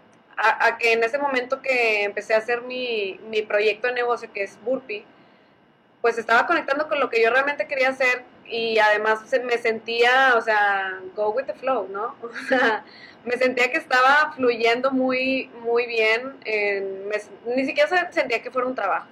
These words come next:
O sea, claro que sí es un sacrificio, un negocio, pero e-, es otro tipo, o sea, es otro nivel, es hacer algo que te gusta.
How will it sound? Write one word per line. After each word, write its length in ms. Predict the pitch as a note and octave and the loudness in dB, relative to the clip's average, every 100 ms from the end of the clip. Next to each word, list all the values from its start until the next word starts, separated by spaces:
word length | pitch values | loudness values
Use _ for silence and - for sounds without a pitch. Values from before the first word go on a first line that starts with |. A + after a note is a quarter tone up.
| - | -20
O 60 | - | -6
sea, 280 | G#3 G3 | -2 -2
claro 260 | - F4+ C4 | 0 2 2
que 80 | D4+ | 0
sí 100 | D4 | -2
es 120 | C#4+ | -2
un 80 | D4 | -4
sacrificio, 420 | D4 C#4 B3 B3+ | -4 -4 -6 -4
un 80 | C4 | -2
negocio, 400 | B3 A3+ A3+ D4 - - - _ _ _ _ - | 0 0 -2 -8 -10 -20 -20 _ _ _ _ 0
pero 720 | A3+ A3+ A3 G#3+ G#3+ G#3 G#3 | 4 6 6 6 6 4 4
e-, 260 | G#3+ - | 2 0
es 120 | G#3+ | -4
otro 240 | F#3+ - A3+ | -4 -6 -6
tipo, 380 | A3 G#3+ G#3+ G#3 | -6 -6 -4 -4
o 80 | |
sea, 260 | G3+ G3+ G3 | -2 -2 -2
es 80 | G3+ | -4
otro 200 | A3+ B3 | -4 -4
nivel, 500 | B3 G#3+ G3+ G3+ A3 | 0 2 4 4 2
es 120 | A3 A3 | -4 -4
hacer 280 | G#3 G#3+ | -4 -2
algo 200 | G#3 G#3 | 0 -2
que 80 | G#3 | -6
te 140 | - F#3 | -8 -10
gusta. 240 | F3 - | -12 -20